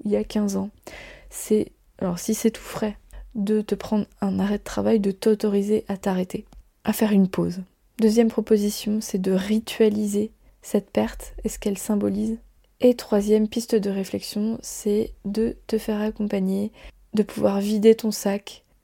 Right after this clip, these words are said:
et être accueilli pleinement dans tes émotions et aussi dans ton couple, hein. Bien sûr, il n'y a pas que la personne qui vit la fausse couche, mais ça peut être le couple si la per-, si t'es en couple. Que chacun, chacune puisse avoir un espace libre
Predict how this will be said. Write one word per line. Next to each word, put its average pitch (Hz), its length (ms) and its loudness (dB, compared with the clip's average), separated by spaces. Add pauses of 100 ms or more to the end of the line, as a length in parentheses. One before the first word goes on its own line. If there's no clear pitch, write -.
(100)
et 208 120 4
être 220 200 2
accueilli 208 320 4
pleinement 220 540 4 (160)
dans 214 360 0
tes 208 260 0
émotions 220 540 -2 (380)
et 208 140 4
aussi 214 240 -4
dans 214 180 0
ton 214 220 0
couple, 233 340 -6
hein. 208 80 -2
Bien 208 200 -4
sûr, 226 220 -8
il 214 60 -2
n'y 196 80 0
a 185 60 -4
pas 214 220 -6 (140)
que - 120 -4
la 208 340 0
personne 214 380 -4
qui - 160 -8
vit 214 260 -4 (380)
la 208 320 0
fausse - 240 -6
couche, 233 320 -4
mais 202 80 -2
ça - 160 -4
peut - 180 -6
être 208 240 -4
le 196 220 0
couple - 400 -8
si - 300 -6
la 208 100 -2
per-, - 140 -8 (120)
si - 180 -14
t'es - 140 -4
en 202 80 0
couple. - 300 -10 (280)
Que 220 120 4
chacun, 226 420 2
chacune 233 560 0
puisse - 320 -6
avoir 208 260 2
un 190 140 0
espace - 560 -2
libre 214 340 0